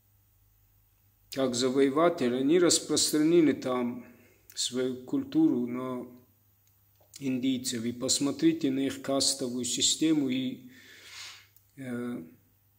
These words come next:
сословие, э, нардского, нардских родов.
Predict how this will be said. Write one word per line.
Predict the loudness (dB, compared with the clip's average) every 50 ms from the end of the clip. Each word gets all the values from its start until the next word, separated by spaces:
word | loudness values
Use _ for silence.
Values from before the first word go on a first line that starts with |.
| _ _ _ _ _ _ -12 -4
сословие, | -2 0 2 4 4 4 4 4 2 2 2 2 0 -2 -2 -2 -6 -8 -10 -14 -18 -20 -20 _ _ _ _ _ _ _ _ _ _ _ _ _ _ _ _ _ _ _ _ _ _ _ _ -20
э, | -16 -14 -14 -12 -12 -12 -14 -14 -16 -18 -20 -20 -20 _ _ _ _ _ _ -8
нардского, | -4 -2 -2 -2 0 0 0 0 0 0 -2 -4 -6 -8 -8 -6
нардских | -4 -2 -2 -2 -2 0 0 -2 -2 -2 -4 -8 -8 -8
родов. | -8 -8 -6 -6 -4 -4 -4 -4 -8 -12